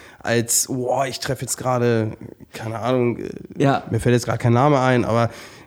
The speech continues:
Speaker 1: ne, das ist,
Speaker 2: Ja,
Speaker 1: ist
Speaker 2: es ist total interessant, einfach, ähm, äh,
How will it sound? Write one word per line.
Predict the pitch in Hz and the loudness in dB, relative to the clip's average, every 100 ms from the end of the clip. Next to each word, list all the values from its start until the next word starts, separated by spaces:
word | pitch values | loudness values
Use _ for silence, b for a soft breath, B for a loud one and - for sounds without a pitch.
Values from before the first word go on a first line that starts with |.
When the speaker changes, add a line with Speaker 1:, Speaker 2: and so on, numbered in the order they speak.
| - | 0
Speaker 1:
ne, | 127 180 | 4 4
das | 139 120 | 2 -2
ist, | 135 - | -2 4
Speaker 2:
Ja, | 156 | 6
Speaker 1:
ist | 240 | 6
Speaker 2:
es | 180 175 | 4 2
ist | - | 0
total | 143 156 170 | -2 2 2
interessant, | 143 127 143 156 156 | 0 -2 2 2 2
einfach, | 123 135 131 - - | 2 0 -2 -4 0
ähm, | 127 123 123 - | 2 4 2 0
äh, | 110 101 95 | -2 -4 -4